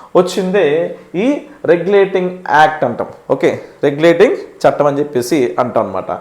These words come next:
So, first of all మీకు తెలియాల్సింది ఏంటంటే, చార్టర్ అంటే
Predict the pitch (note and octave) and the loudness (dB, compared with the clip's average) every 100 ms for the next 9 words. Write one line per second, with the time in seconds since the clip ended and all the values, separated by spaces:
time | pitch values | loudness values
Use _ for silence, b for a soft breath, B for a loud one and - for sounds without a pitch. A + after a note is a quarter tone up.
0 | B B B - B3 A#3+ A#3 G#3+ - C4 | B B B 6 8 8 8 4 6 4
1 | B3+ B3+ G#3+ F3 F3+ A3 A3 G3 E3 C#3+ | 4 2 0 -2 2 4 4 2 -2 -2
2 | - D3+ B3 B3+ B B B B3 A#3+ A#3+ | 0 2 2 0 B B B 6 6 6
3 | A#3+ - C4 C4 A3 G3+ | 2 2 6 8 6 4